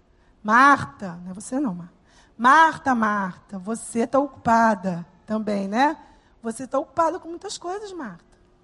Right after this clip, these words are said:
Você tá deixando o que é mais importante, ocupada com muitas coisas." Então, homens, mulheres,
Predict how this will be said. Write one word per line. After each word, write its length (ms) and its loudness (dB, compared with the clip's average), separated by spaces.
Você 280 -6
tá 140 -2
deixando 380 -4
o 40 -14
que 100 -6
é 40 -2
mais 240 -4
importante, 1000 -6
ocupada 760 0
com 120 -12
muitas 400 -6
coisas." 800 -6
Então, 220 -2
homens, 480 4
mulheres, 840 -4